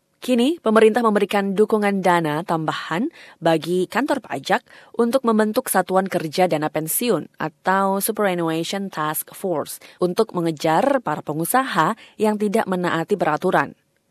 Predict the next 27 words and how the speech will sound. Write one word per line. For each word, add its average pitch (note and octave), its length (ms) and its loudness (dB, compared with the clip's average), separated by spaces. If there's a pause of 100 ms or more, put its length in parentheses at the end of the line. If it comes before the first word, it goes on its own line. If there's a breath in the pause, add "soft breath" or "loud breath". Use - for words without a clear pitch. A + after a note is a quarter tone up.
(280)
Pada F3 160 0
saat C4+ 320 -2
yang G3+ 80 2
bersamaan, E3+ 640 -2 (240 loud breath)
akan F3+ 240 -4
ada F3+ 160 2
perundangan E3 720 2
yang E3 160 0
dibuat C#3+ 560 -2
untuk F#3 400 0
menutup E3 400 -4
celah G3+ 400 -2
dari D#3+ 240 -2
peraturan D3+ 480 -2
ini, A3 240 -2 (480 loud breath)
yang F#3 160 0
mana G3 160 0
digunakan F#3 640 0
oleh E3+ 400 2 (240 loud breath)
beberapa E3+ 400 2
pengusaha D#3 560 -4
curang G#3+ 400 0 (480 loud breath)
untuk A#3 320 2
merugikan G3 480 0
karyawan F3+ 720 0
yang G3+ 240 -4
mengorbankan F#3 800 2